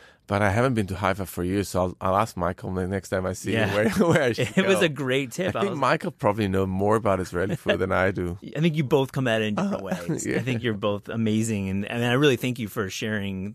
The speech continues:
Speaker 2: the story with the
Speaker 1: Oh.
Speaker 2: world.
Speaker 1: Yeah, no, it's
Speaker 2: It's
Speaker 1: a
Speaker 2: great.
Speaker 1: pleasure.
Speaker 2: And, um, let's just talk about travel in general. You travel all the
Speaker 1: Yeah.
Speaker 2: time for your television series and for your column and for
Speaker 1: Mm-hmm.
Speaker 2: books. What's just the last great trip you took for food?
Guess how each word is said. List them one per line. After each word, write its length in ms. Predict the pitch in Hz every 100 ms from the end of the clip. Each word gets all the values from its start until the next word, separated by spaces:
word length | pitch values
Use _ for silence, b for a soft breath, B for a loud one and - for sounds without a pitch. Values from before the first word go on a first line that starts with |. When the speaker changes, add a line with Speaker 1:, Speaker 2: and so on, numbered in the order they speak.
| _
Speaker 2:
the 100 | 104
story 340 | - 104 98 95
with 160 | 90 -
the 80 | -
Speaker 1:
Oh. 60 |
Speaker 2:
world. 400 | 101 104 80 85 - -
Speaker 1:
Yeah, 300 | 127 127 104
no, 200 | 101 110
it's 180 | -
Speaker 2:
It's 60 | -
Speaker 1:
a 20 |
Speaker 2:
great. 280 | - 98 101
Speaker 1:
pleasure. 180 | 175 98 b b b -
Speaker 2:
And, 360 | 151 151 147
um, 200 | 147 143
let's 180 | 180 -
just 120 | 233
talk 160 | 262 254
about 240 | 254 202
travel 460 | - 160 151 165 156
in 100 | 143
general. 320 | 123 131 131
You 160 | 120 117
travel 300 | 131 127 127
all 80 |
the 60 | 120
Speaker 1:
Yeah. 80 | 101
Speaker 2:
time 120 | 120
for 80 | 127
your 120 | 113
television 680 | 113 110 113 113 113 110 113 B
series 580 | - 127 120 117 113 110
and 140 | 107 104
for 380 | 120 110 104 104
your 160 | 101
column 440 | - - 101 101 101
and 80 |
for 60 | 107
Speaker 1:
Mm-hmm. 80 | 110
Speaker 2:
books. 240 | 156 107 101 B
What's 180 | 139 151
just 180 | 269 -
the 60 | 156
last 360 | 120 117 -
great 260 | 135 113 107
trip 300 | - 120 -
you 80 | 98
took 240 | 113 98
for 160 | - 95
food? 500 | - 113 101 92